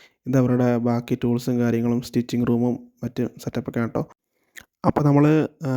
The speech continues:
ഇത്തവണ നമ്മുടെ jeep-ിന് ബ്ലാക്ക് കളർ പടുതയായിട്ടാണ് അടിക്കുന്നത്. കഴിഞ്ഞ തവണ നമ്മൾ വൈറ്റ് ആയിരുന്നു, നമ്മൾ വണ്ടി എടുത്തപ്പോൾ തൊട്ട് വൈറ്റ് കളർ ആയിരുന്നു. അതുകൊണ്ട് നമ്മൾ ഇത്തവണ ബ്ലാക്ക് കളർ പടുതയാണ് നമ്മുടെ jeep-ിന്, ആ, ഇടാൻ പോകുന്നത്. അപ്പൊ ബ്ലാക്ക് കളർ പടുതയും കോഫി ബ്രൗൺ കളർ സീറ്റും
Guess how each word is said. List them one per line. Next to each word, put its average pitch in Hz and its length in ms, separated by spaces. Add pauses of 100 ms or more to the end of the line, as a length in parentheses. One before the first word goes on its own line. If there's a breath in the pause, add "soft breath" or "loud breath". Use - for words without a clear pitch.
(120)
ഇത്തവണ 143 380
നമ്മുടെ 135 280
jeep-ിന് 123 460
ബ്ലാക്ക് 123 480
കളർ 131 260
പടുതയായിട്ടാണ് 117 520
അടിക്കുന്നത്. 113 320
കഴിഞ്ഞ 120 260
തവണ 131 180
നമ്മൾ 127 260 (100)
വൈറ്റ് 120 400
ആയിരുന്നു, 120 320 (140)
നമ്മൾ 120 200
വണ്ടി 120 200
എടുത്തപ്പോൾ 123 360
തൊട്ട് 131 160
വൈറ്റ് 117 260
കളർ 117 140
ആയിരുന്നു. 120 240
അതുകൊണ്ട് 127 280
നമ്മൾ 123 180
ഇത്തവണ 123 320 (600 loud breath)
ബ്ലാക്ക് 135 300
കളർ 139 200
പടുതയാണ് 123 500
നമ്മുടെ 120 260
jeep-ിന്, 117 380 (340)
ആ, 123 80 (100)
ഇടാൻ 123 300
പോകുന്നത്. 113 340 (1120)
അപ്പൊ - 160
ബ്ലാക്ക് 127 420
കളർ 143 240
പടുതയും 127 500 (120)
കോഫി 123 360
ബ്രൗൺ 135 340
കളർ 127 240
സീറ്റും - 400